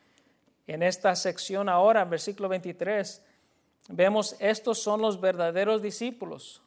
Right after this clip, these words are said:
los verdaderos discípulos que entran en la barca con Jesús. Vamos a ver entonces qué pasa con estos verdaderos discípulos. What happens with the true disciples? Follow along in your Bibles with me. Verse twenty-three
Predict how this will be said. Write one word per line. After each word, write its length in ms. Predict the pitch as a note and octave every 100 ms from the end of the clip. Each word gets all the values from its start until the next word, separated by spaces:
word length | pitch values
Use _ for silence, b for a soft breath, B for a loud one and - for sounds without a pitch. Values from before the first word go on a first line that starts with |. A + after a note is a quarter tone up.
| -
los 180 | F3+ E3
verdaderos 560 | F3+ F3 F3 G#3+ A#3
discípulos 580 | A3 - B3 A#3 G3 F3
que 220 | F#3 F3+
entran 600 | G#3 A#3 A#3+ G#3+ F3+ F3 - b b b -
en 180 | F3+ F3+
la 120 | E3+
barca 680 | D#3+ F#3+ A#3 A#3 F#3+ F3 -
con 200 | - F#3+
Jesús. 720 | F3 E3+ A#3+ B3+ - - - _ b b b _ _ _ _ _ _ -
Vamos 340 | F#3+ G3+ A3+ A3
a 80 |
ver 180 | F#3+ A3+
entonces 480 | A3+ G#3 A3+ A3 F3
qué 140 | A3+
pasa 420 | A3 A3 A3+ A3 G3+
con 140 | G3
estos 320 | G3 A3 G3+
verdaderos 600 | F3+ F3+ E3+ E3+ G3 G#3
discípulos. 540 | F3+ G3 A3+ - D#3 D#3+
What 180 | A3
happens 580 | G3+ G#3+ A3 A#3 A3 - - b
with 180 | F#3+ F3+
the 140 | F#3+ F3
true 300 | - A3 A3
disciples? 760 | G3+ A3 G#3+ G#3+ - - - b b b _
Follow 320 | F3 F3+ G3
along 340 | F#3+ F#3 G3
in 340 | F#3+ F3+ D#3+ A3+
your 120 | G3
Bibles 440 | E3 E3+ E3+ E3
with 240 | D#3+ D3+ D3+
me. 140 | D3+
Verse 280 | D3 F#3 G3
twenty-three 720 | - G3+ F#3+ F#3 F3+ F3 D#3+